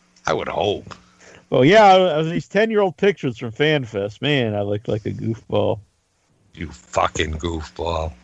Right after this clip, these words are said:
Speaker 2: What a loser.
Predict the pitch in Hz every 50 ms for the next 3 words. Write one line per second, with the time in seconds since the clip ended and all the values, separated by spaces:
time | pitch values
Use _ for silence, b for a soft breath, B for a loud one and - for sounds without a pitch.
0 | _ _ _ _ _ _ _ _ _ _ _ _ _ _ _ _ _ b b b
1 | b b b b b b b b b b b b b b b b b b b b
2 | b _ _ _ - 156 165 165 143 120 107 98 92 92 95 113 135 139 135 127
3 | 110 120 113 104 110